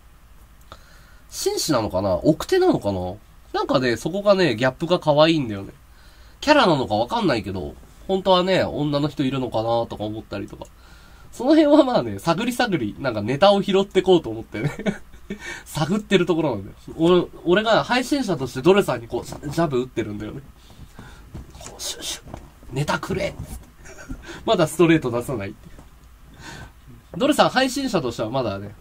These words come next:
こう、脇が甘いところあるから。で、いつか爆弾投下してやろうって言って。俺の右ストレート。配信者としての重たい右ストレート。「行くぜ！」っつって。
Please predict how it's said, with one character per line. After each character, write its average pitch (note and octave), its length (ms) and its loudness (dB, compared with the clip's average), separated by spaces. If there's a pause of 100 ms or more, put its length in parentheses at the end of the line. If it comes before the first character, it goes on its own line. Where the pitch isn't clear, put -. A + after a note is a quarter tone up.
(120)
こ G2 200 -10
う、 A2 40 -2
脇 D3+ 220 0
が B2 120 0
甘 A#2 180 0
い A#2+ 80 -2
と A#2 80 -10
こ A2 120 -10
ろ G#2 120 -6
あ F#2+ 60 -8
る - 60 -18
か - 100 -16
ら。 - 60 -16 (2000)
で、 D3 60 2
い F#3 60 2
つ - 80 -12
か C#3 100 2
爆 B2+ 240 0
弾 D3 160 4
投 C#3 120 -4
下 C3 140 -2
し - 120 -10
て A2+ 60 -8
や G#2 80 -8
ろ G#2 80 -8
う - 20 -12
っ - 40 -16
て - 40 -20 (100)
言 - 80 -20
っ - 20 -20
て。 - 80 -20 (480)
俺 B2+ 160 0
の C3 80 -2
右 C3 300 -2
ス - 100 -8
ト D3 140 0
レ C3 80 0
ー G#2+ 80 -2
ト。 - 240 -14
配 D#3 320 2
信 F3 200 4
者 D#3 140 2
と A2+ 140 -6
し - 80 -12
て C3 80 -10
の A#2 180 -4
重 D3+ 200 4
た D#3+ 120 4
い D3+ 60 4
右 C#3+ 240 -2
ス - 100 -10
ト C3 80 -4
レ B2 100 -4
ー A#2 40 -6
ト。 F2 140 -14 (1000)
「行 E3+ 140 -2
く C#4 80 -2
ぜ！」 D5+ 120 -2 (160)
っ - 40 -14
つ - 140 -12
っ - 40 -16
て。 - 60 -20